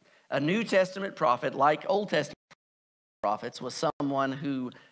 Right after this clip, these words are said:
spoke under direct divine inspiration. Their prophes-, prophesying was to be, to be done in proportion to our faith or in relation to our faith. The prophet's message must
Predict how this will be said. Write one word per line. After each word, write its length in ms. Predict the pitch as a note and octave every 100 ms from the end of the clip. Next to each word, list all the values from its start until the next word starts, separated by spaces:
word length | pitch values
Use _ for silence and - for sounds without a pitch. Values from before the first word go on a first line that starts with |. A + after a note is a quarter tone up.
| _
spoke 340 | - F#3+ F3 D#3+
under 220 | D3+ C#3
direct 600 | A2+ B2+ C#3+ E3 E3 - - _
divine 360 | C#3+ C3+ C3+ C3
inspiration. 760 | B2+ A2+ C3 B2 A#2 - F2+ - _ -
Their 160 | D3+
prophes-, 500 | D3 E3+ D3+ C#3+ C#3+ D3+ - -
prophesying 640 | - G#3 E3+ D#3 C3 C3
was 180 | C3 C3+
to 40 | -
be, 160 | -
to 240 | D3 - F3+
be 140 | D3+
done 360 | B2 C#3 D3 D3
in 520 | D3 - C3 B2+ B2 - _ _ _ _ _ _
proportion 520 | - - E3+ E3 E3 D3+
to 140 | D3+
our 140 | C#3
faith 380 | C3+ C3+ A#2 A#2+
or 160 | C3 C#3
in 100 | B2+
relation 600 | B2+ C#3 D#3 - B2 A#2+ - _ _
to 140 | C3+ B2+
our 120 | A#2
faith. 400 | B2 A#2+ G2 - - -
The 80 | -
prophet's 400 | - D#3+ D#3 D3
message 480 | D#3+ D#3+ D#3 D#3 C3+
must 360 | C#3+ C#3+ C#3+